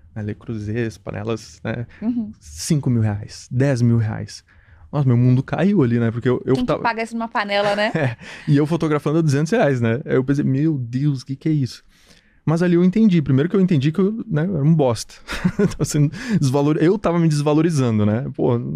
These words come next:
Speaker 1: não sou ruim no que eu faço. Só que falta algo.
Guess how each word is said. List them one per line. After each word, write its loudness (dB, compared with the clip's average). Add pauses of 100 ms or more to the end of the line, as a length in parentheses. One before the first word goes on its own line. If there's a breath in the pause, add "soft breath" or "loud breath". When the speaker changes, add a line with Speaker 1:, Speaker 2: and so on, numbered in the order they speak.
(120)
Speaker 1:
não -2
sou -2
ruim 2 (320 soft breath)
no 0
que -4
eu 0
faço. -4 (380 soft breath)
Só -6
que -10
falta -4
algo. -4